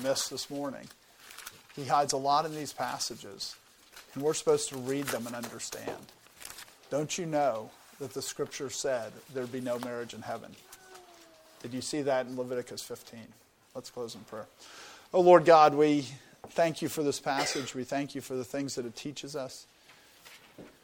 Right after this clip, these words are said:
We thank you that you expect us to meditate on your word and to understand your word, to understand how it applies to us, to understand how we should be thinking about it. Lord, you are a good and ma-, and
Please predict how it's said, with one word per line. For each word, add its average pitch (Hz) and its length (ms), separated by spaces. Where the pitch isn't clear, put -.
We 135 60
thank 165 280
you 180 60
that 160 200
you 165 100
expect 156 440
us 151 180
to 147 100
meditate 143 440
on 135 160
your 131 120
word 139 360
and 127 140
to 139 80
understand 131 560
your 123 140
word, 113 300
to 135 60
understand 139 500
how 131 160
it 135 60
applies 127 460
to - 100
us, 120 200
to 104 80
understand 131 580
how 143 240
we 139 180
should 127 200
be 127 100
thinking 131 400
about 117 280
it. 110 120
Lord, 123 180
you 131 200
are 123 160
a 117 220
good 135 280
and 120 120
ma-, 127 180
and 127 240